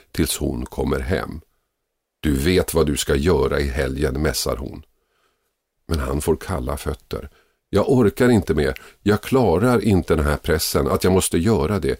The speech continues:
innan du kommer hem." Hennes svar kommer några timmar senare.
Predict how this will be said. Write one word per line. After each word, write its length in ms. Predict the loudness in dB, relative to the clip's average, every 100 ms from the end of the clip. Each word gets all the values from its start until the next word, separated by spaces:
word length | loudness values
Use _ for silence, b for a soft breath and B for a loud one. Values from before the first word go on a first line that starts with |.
| B -2
innan 400 | 0 2 0 -2
du 180 | -4
kommer 260 | -4 -2 -2
hem." 360 | -2 -4 -6 -12 _ _ _ _ _ _ _ _ _
Hennes 260 | -2 -2 -4
svar 360 | -2 -2 -2 -6 b -4
kommer 320 | 0 2 2
några 260 | 2 0
timmar 400 | -2 -2 -2 -4
senare. 580 | -6 -4 -4 -4 -4 -6